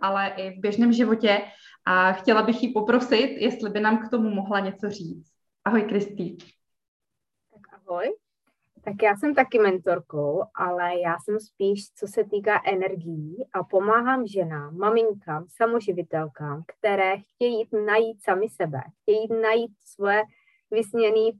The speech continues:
Speaker 2: poslání, mít to jako práci, aby je to těšilo, bavilo. A přitom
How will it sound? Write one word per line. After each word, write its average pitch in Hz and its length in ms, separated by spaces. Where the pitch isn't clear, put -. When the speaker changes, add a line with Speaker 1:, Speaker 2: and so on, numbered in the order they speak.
Speaker 2:
poslání, 185 920
mít 208 220
to - 80
jako 208 340
práci, 185 480
aby 170 260
je 180 100
to 202 160
těšilo, 190 500
bavilo. 165 440
A 185 80
přitom 208 460